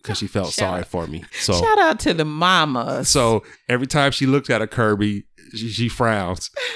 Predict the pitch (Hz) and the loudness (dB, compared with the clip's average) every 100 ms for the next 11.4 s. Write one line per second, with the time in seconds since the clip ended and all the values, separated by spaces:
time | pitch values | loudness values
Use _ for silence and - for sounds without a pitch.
0 | - 117 - 160 135 127 123 127 127 - | -4 -2 2 2 4 2 2 0 0 0
1 | 127 120 123 - 123 110 117 110 117 120 | 2 4 2 0 -4 0 0 2 2 2
2 | 117 113 117 - 104 92 92 90 - 95 | 0 -2 -4 -2 -2 -2 -8 -8 -4 -2
3 | - 104 80 - 113 104 101 101 95 85 | -2 -4 -6 -6 -4 0 -2 -2 -4 -4
4 | 92 - - 95 - - 87 95 117 131 | -10 -10 -8 -8 -10 -18 -6 0 2 2
5 | 143 143 - - 117 90 62 - - _ | -2 -4 -6 0 0 -2 -8 -16 -20 _
6 | _ _ _ _ _ _ 190 185 180 175 | _ _ _ _ _ _ -20 -18 -18 -20
7 | 175 - - 160 _ _ _ - 139 131 | -20 -20 -20 -20 _ _ _ -2 2 2
8 | 82 - - 131 196 156 120 143 160 - | -2 -8 -4 0 2 2 2 2 -2 -6
9 | 156 151 135 131 139 - 120 147 156 143 | -6 -4 -4 -6 -10 -4 0 2 0 0
10 | 135 147 160 117 131 107 117 156 120 110 | 2 2 2 0 0 2 0 2 2 2
11 | 131 - 87 | 2 -2 -12